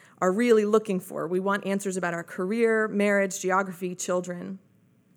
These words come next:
And Paul, I believe, understood that tension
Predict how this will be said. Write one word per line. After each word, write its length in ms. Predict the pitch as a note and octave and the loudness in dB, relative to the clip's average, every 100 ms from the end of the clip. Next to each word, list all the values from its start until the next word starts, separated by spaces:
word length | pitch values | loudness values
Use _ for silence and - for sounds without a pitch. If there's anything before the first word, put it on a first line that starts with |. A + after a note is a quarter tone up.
| - | -4
And 180 | G#3 G#3 | -2 -2
Paul, 600 | - D#4 B3+ G#3+ G3+ G3+ - - - | -2 0 2 2 -2 -6 -16 -20 -8
I 80 | F#3+ | -2
believe, 320 | G3 G3+ G3+ - | 0 2 0 0
understood 920 | G3+ A3+ B3 A#3+ - A#3 G#3+ F#3+ F#3 F#3+ - _ _ | 0 2 2 0 0 2 4 2 0 -8 -20 _ _
that 260 | F#3 F#3+ G#3 | 0 2 2
tension 840 | - C4 C4 - F3 E3+ F3+ A3+ | -2 -2 -2 -2 -4 -4 -6 -6